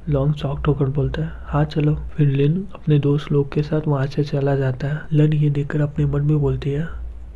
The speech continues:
"मैंने कभी ये expect नहीं किया था, यन के साथ ऐसे ही होना चाहिए था,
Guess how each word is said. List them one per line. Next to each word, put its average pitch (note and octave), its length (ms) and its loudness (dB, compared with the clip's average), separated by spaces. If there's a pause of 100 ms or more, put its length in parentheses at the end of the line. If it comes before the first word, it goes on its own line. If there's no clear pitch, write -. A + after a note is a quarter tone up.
(140)
"मैंने D3+ 200 2
कभी D3+ 300 2
ये D3+ 320 4
expect D#3+ 480 -4
नहीं D#3 140 2
किया C#3+ 200 -4
था, D3 360 -4
यन D3 160 4
के D#3+ 160 0
साथ D#3 300 -2
ऐसे D3 220 0
ही D#3+ 60 4
होना C#3+ 260 2
चाहिए C3+ 300 -4
था, D3 340 -4